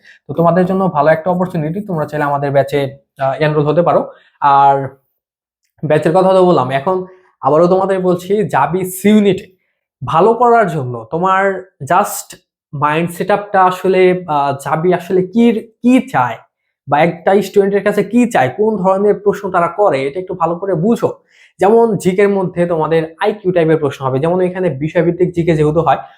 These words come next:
ওইখানে কিন্তু তোমাদের, আহ, যে ফিলোসফি বা দর্শন সাবজেক্টটা আছে, ওইখান থেকে কিন্তু তোমাদের কয়েকটা আইকিউ টাইপের প্রশ্ন আসবে। তো আইকিউ এর উপরে কিন্তু তোমার পড়তে হবে। যেমন ধরো তোমার এখানে পারিবারিক সম্পর্ক নির্ণয়, রক্তের সম্পর্ক নির্ণয়, বয়স নির্ণয়, দিক নির্ণয়,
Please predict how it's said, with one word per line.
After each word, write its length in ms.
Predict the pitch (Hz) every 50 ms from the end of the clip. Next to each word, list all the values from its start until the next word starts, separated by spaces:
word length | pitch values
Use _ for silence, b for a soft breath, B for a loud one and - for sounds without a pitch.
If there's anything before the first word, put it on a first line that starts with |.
| B B -
ওইখানে 360 | 151 156 156 185 180 185 180
কিন্তু 200 | 170 165 170 180
তোমাদের, 500 | 175 160 151 147 147 165 165 165 160 156
আহ, 300 | - 139 135 135 131 135
যে 100 | 131 135
ফিলোসফি 580 | 131 - - - 220 233 240 240 226 170 165 165
বা 200 | 170 156 139 -
দর্শন 460 | 147 156 175 175 - - 170 170 170 160 -
সাবজেক্টটা 520 | - - 147 143 139 143 139 - 139 127
আছে, 200 | 123 - 202 233 b b b b b b -
ওইখান 260 | 170 170 165 196 196
থেকে 180 | 190 190 185 180
কিন্তু 220 | 175 175 175 190 185
তোমাদের 420 | 175 139 139 143 185 233 269 - -
কয়েকটা 380 | 165 151 139 139 - - 226 - - -
আইকিউ 280 | 196 202 202 - 190
টাইপের 280 | - 175 170 160 165 151
প্রশ্ন 240 | 151 143 135 - 135
আসবে। 240 | 127 120 120 127 120
তো 160 | 151 175 - -
আইকিউ 340 | 180 185 185 180 185 175
এর 60 | 175 185
উপরে 260 | 180 180 175 170 160
কিন্তু 160 | 165 143 143
তোমার 220 | 139 139 135 139 131 131
পড়তে 200 | 160 151 - 135
হবে। 140 | 127 131 131
যেমন 220 | 160 170 190 190 185 185 b b b b b 175 170
ধরো 180 | 151 160 170
তোমার 220 | 165 175 165 160 160
এখানে 260 | 156 160 170 160 165 156 160 - - _ _ _
পারিবারিক 400 | - 170 170 175 175 175 170 165
সম্পর্ক 400 | - - 170 165 156 156 143 147
নির্ণয়, 340 | 156 160 156 151 151 147 143
রক্তের 300 | 139 143 143 143 - 165
সম্পর্ক 360 | - 170 156 147 151 147 135
নির্ণয়, 340 | 151 147 147 147 143 143 135
বয়স 380 | 131 135 147 156 156 156 160 170
নির্ণয়, 200 | 165 165 165 156
দিক 260 | 135 - 165 165 165
নির্ণয়, 340 | 180 170 156 147 147 147 151